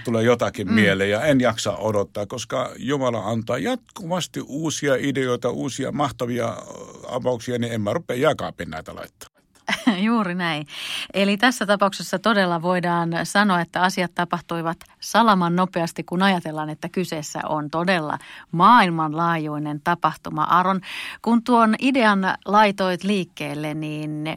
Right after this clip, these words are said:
Speaker 2: miten, minkälainen vastaanotto sillä oli, kun otit, otit kontaktiesi kautta yhteyttä eri järjestöihin eri puolilla maailmaa?
Speaker 1: Ö, mä en pyytänyt ihmiseltä sillä lailla, että lähden mukaan, ja, mutta ajattelin, että oletteko mukaan tässä rukouksessa.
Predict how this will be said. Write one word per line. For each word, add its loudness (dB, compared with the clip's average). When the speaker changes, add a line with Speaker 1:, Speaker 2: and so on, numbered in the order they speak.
Speaker 2:
miten, -2
minkälainen 0
vastaanotto -2
sillä -2
oli, 0
kun -6
otit, -8
otit -2
kontaktiesi 0
kautta -2
yhteyttä -6
eri -4
järjestöihin -6
eri -4
puolilla -4
maailmaa? -4
Speaker 1:
Ö, -8
mä -4
en 2
pyytänyt -2
ihmiseltä -4
sillä -10
lailla, -8
että -8
lähden -2
mukaan, -6
ja, -10
mutta -8
ajattelin, -6
että -4
oletteko -4
mukaan -6
tässä -2
rukouksessa. -8